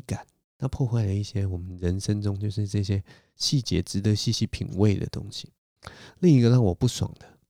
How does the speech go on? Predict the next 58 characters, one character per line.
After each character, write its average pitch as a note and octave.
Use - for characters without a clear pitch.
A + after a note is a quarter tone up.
有 G2+
关 A2+
效 G#2+
率 F2+
的， -
就 A#2
是 G#2
那 G2+
个， B2
讲 F2+
回 F#2+
到 A#2
影 F#2+
片， G#2
就 G2+
是 A2
那 A2+
个 A2
一 A2+
点 F#2
五 F2+
倍 F#2
速， G2+
不 A2+
管 B2+
是 B2+
声 G#2
音， G2
不 D3+
管 A2
是 A2+
你 G2
听 G#2+
声 G2
音， G2
或 G#2+
者 F#2
是 G2
听 G2+
故 F#2
事， F2+
或 G#2+
者 F#2+
是， F#2+
呃， -
看 A2
YouTube， G2
很 -
多 A2+
人 G2
都 G2
爱 G2
调 F2+
一 G2+
点 F2+
五 F#2
倍 -
速。 -